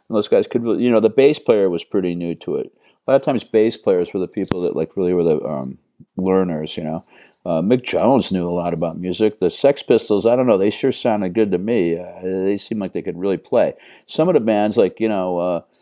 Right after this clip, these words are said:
you know, they put together a sound and they had a statement and they could do it. And that was sort of the punk legend, but, um,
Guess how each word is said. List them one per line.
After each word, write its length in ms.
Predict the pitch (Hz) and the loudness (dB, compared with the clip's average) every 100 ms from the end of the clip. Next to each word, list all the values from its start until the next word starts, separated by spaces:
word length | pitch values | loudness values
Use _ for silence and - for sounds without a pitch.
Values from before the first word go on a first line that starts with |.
| _ _ _ - | _ _ _ -4
you 80 | |
know, 60 | 220 | 2
they 100 | 147 | 2
put 160 | 139 143 | 2 0
together 340 | 131 131 123 | 2 4 4
a 40 | 113 | 2
sound 540 | - 120 120 123 120 | 0 2 2 2 0
and 120 | 113 | -2
they 280 | 113 104 104 | -2 0 0
had 160 | 117 104 | 0 -2
a 20 | |
statement 540 | - 120 117 107 110 | -2 0 0 0 -8
and 80 | 92 | -8
they 80 | 98 | -8
could 180 | 110 104 | -8 -2
do 200 | 127 104 | 2 2
it. 40 | |
And 100 | - | 0
that 80 | 123 | -2
was 120 | 123 | -2
sort 140 | 160 139 | 0 0
of 20 | |
the 60 | |
punk 340 | - - 123 113 _ - _ _ _ - | 0 -2 -4 -6 _ -20 _ _ _ -8
legend, 580 | 120 143 160 123 107 104 | 2 2 4 2 0 0
but, 240 | 107 101 - - - | 0 0 -2 -10 -6
um, 540 | 104 98 95 92 78 | -4 -4 -8 -10 -14